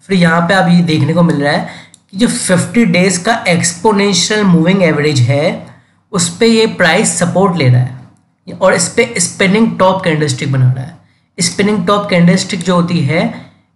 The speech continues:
एक trend reversal candlestick होती है। तो मतलब जो ये price नीचे आ रहा है, तो उसकी पूरी संभावना है ये price ऊपर जाएगा, ठीक है? तो सबसे पहले तो ये एक बहुत ही strong point है। अब इसके अलावा आप यहाँ पे देखिए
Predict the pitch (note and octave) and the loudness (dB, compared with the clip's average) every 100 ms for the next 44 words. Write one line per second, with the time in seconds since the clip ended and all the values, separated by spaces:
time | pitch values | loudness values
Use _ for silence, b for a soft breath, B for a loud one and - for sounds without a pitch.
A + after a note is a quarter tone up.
0 | - F#3 F#3 F3 - E3 F#3 E3 C#3+ D#3 | -4 -2 0 -2 0 2 2 2 2 2
1 | D3+ - F#3 E3 D3 D3+ B2+ D3+ B2+ B2 | 0 0 0 0 -2 -2 -2 -4 0 0
2 | B2+ B2+ B2+ - - - E3+ F3 G3+ F3 | 2 2 2 0 -4 0 0 2 0 0
3 | G3+ F#3 E3 D#3+ F3+ E3+ D3 B2+ F3 C#3 | -2 -2 0 2 2 -2 -2 -2 0 2
4 | C3 C#3+ F3 - - F3 E3+ F3 E3+ E3+ | 2 2 -2 -8 -2 -2 0 -2 -2 0
5 | F3 D#3 C#3 C3 C3+ F3+ E3+ E3 D3+ F#3+ | 0 0 0 2 2 0 -2 -2 0 -2
6 | - - - - D3+ C3 A#2+ A#2+ B2 B2 | -4 -8 -6 -2 0 2 0 -2 -2 -4
7 | D#3 B3 - - _ _ _ _ _ - | -4 -6 -6 -20 _ _ _ _ _ -4
8 | F3 F3 F3 F3 F3 F3+ E3 F3 E3+ - | -4 -2 0 0 0 -2 0 0 0 -2
9 | D#3+ D#3+ - D#3 D3 C3 C3 B2+ B2 B2+ | -2 -2 -2 -4 -4 -4 -4 -2 0 -2
10 | - B B B B - F#3+ - G#3 G3 | -4 B B B B -6 -4 -4 0 2
11 | G3+ G#3 F#3 D3+ D#3+ E3+ D#3 - F3 F#3 | 2 0 0 0 0 0 -2 -2 -2 -2